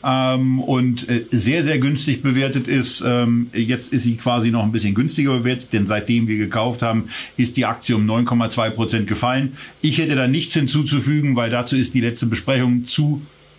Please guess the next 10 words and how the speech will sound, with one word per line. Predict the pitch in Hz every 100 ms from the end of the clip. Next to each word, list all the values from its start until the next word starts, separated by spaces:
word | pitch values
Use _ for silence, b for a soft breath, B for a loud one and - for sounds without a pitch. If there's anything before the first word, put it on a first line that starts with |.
| -
kurz | - 135 135 - - - - -
zurückliegend. | - 113 156 156 156 151 - B B -
Christian, | 147 117 117
hast | 113 147
du |
da | 160
noch | 156 143
was | 143
zu | 156
ergänzen? | 127 135 143 185 190